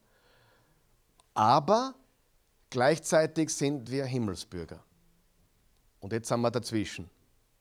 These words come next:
Und da leben wir wie Lichter in dieser Welt.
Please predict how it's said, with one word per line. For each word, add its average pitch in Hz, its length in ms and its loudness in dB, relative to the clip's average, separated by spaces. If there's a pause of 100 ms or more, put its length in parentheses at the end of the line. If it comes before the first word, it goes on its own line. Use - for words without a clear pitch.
(420)
Und - 180 -10
da 101 40 -2
leben 104 300 0
wir 107 160 0
wie 110 100 -2
Lichter 110 400 -4
in 104 80 -6
dieser 98 280 -8
Welt. 90 300 -14